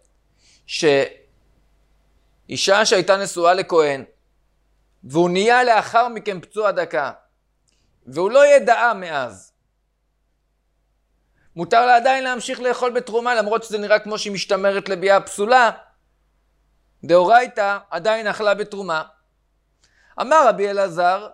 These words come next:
באמת זה תלוי באותה מחלוקת תנאים, היא ש-, היא שנויה. והמשנה שלנו, כמו דעת רבי אלעזר ורבי שמעון, היא שסוברים משתמרת לביאה פסולה דאורייתא, מותרת עדיין לאכול בתרומה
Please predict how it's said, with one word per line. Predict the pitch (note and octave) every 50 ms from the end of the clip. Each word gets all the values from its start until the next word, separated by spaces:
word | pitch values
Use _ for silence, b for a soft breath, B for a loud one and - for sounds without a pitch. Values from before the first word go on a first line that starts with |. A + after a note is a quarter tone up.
| _ _ _ _ _ _ -
באמת | D#3 G3 B3 A#3+ F#3+ F3 E3+ E3+ E3+ E3+
זה | F3+
תלוי | - F3 F3 G3 G3+
באותה | F#3+ G#3 G#3 G#3 A3
מחלוקת | A3 A3 G#3+ - A#3 A3+ A#3 A#3+ A#3+
תנאים, | B3 A#3+ B3 B3+ C4+ C#4+ D4+ D4+ C#4+ B3+
היא | G#3
ש-, | - - F#3+ - _ -
היא | D#3 E3+ E3+ D3+
שנויה. | - - D#3 D3 C#3 B2 G#2+ G2 - - _ _ _ _ _ _ -
והמשנה | A#2+ A#2+ B2 D#3 E3+ E3+ E3+ D#3+ E3 E3 D#3+ - - G#3+ A3 G#3+
שלנו, | A3 A3+ F#3+ E3+ E3 D#3+
כמו | E3+ F3 F3
דעת | E3+ F#3 F3+ F#3
רבי | F3 F#3+ F3 G#3 G#3
אלעזר | G3+ G#3 F#3+ G#3+ A3 G#3
ורבי | G3+ G#3 G3+ G3+ A3
שמעון, | G#3 A#3 A#3 C4 D4 D4 C4+
היא | A3 G#3+ G#3
שסוברים | G3+ - A3 - A#3+ A#3 A#3+ C#4 C4+
משתמרת | A#3+ - - F#3 F#3 G#3 A3 G#3+ G#3+
לביאה | G#3+ G#3+ F#3+ A3+ A#3 A3+
פסולה | A#3 - - B3 B3+ C#4+ D4+
דאורייתא, | C4+ B3+ B3+ B3 A#3+ A#3+ A#3+ A#3 B3+
מותרת | B3 B3 B3+ B3 C4+ C#4 C4 C4 B3+
עדיין | B3+ B3 B3 A#3+ A3+
לאכול | A3+ A3 G#3 - A3
בתרומה | G#3 G3+ G3+ G#3 G3+ G#3+ G3+ G3+ G3+ G3